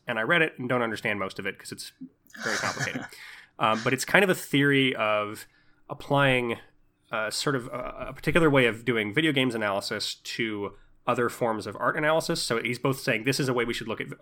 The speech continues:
Speaker 1: not the only way, but a way we should look at video games, and it also works for other media, right? And he talks
Speaker 2: Yeah.
Speaker 1: about, uh, again, it's unit operations. It's this kind of Leibnizian, like,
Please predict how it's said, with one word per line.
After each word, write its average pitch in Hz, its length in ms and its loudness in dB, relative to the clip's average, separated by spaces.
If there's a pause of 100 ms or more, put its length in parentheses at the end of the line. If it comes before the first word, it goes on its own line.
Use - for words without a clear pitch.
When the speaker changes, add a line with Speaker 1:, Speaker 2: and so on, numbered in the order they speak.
(140)
Speaker 1:
not 135 180 2
the 120 60 2
only 135 200 8
way, 92 180 2
but 107 160 -2
a 131 140 6
way 123 160 4
we 117 100 -2
should 113 140 -4
look 107 120 -6
at 135 60 -8
video 110 260 -4
games, 101 340 -4
and 113 140 -4
it 110 60 -2
also 117 280 -2
works 110 220 -4
for 107 200 -4
other 98 320 -4 (340)
media, 104 380 2
right? 107 260 0 (340)
And 117 120 0
he 127 80 2
talks 156 280 6
Speaker 2:
Yeah. 139 60 2
Speaker 1:
about, 135 220 4 (120)
uh, 123 160 2
again, 127 220 2
it's 131 120 -4
unit 151 200 8
operations. 98 540 0
It's 98 100 -10
this - 140 -8
kind 123 260 2
of 107 120 -6
Leibnizian, 113 720 0
like, 101 280 -2